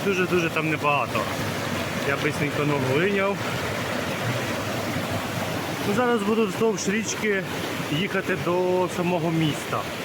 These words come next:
Бачите, я випадково почув просто шум води, вирішив спуститись, а тут такий гарний водоспад. Ще зупинився,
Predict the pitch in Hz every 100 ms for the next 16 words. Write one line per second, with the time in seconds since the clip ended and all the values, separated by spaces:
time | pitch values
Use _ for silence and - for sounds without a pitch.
0 | - - - - - - - - - -
1 | - - - - 190 190 - 165 151 170
2 | 190 254 247 - 226 190 175 190 190 -
3 | 311 233 226 - 196 - 220 175 180 208
4 | 240 208 202 - 165 - 170 - 240 240
5 | 247 - - - - - - - 147 156
6 | 156 196 233 - - 170 170 190 196 185
7 | 156 175 175 175 170 120 - 120 156 156
8 | 147 - - 107 95 87 - - - -
9 | - - - - - - - - - -
10 | - _ - - - 190 151 135 170 202
11 | 339 - 294